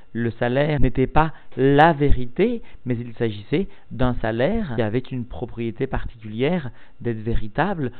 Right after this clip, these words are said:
de se tenir dans le temps, et cetera. D'autres explications, telles que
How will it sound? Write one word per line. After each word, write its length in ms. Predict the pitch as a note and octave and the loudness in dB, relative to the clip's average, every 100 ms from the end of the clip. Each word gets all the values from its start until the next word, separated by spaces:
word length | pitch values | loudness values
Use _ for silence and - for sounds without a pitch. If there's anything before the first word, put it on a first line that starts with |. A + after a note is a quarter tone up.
| - | -10
de 60 | A#2 | -8
se 100 | A#2+ | -6
tenir 360 | G#2+ A#2 B2+ A#2+ | -2 0 0 2
dans 100 | A2 | 2
le 120 | A2+ | 2
temps, 180 | - D#3+ | 0 -2
et 80 | - | -4
cetera. 400 | C#3+ D3+ G#3 G#3+ - - - | -4 -2 -2 -4 -8 -14 -14
D'autres 480 | G2 F#2 C#3 - G#2 | -10 2 2 2 -6
explications, 640 | A2 - A2 A#2 - D3+ - - - | -12 -12 -6 -6 -4 -8 -8 -14 -4
telles 220 | A#2+ A2+ | -4 0
que 200 | B2+ | 0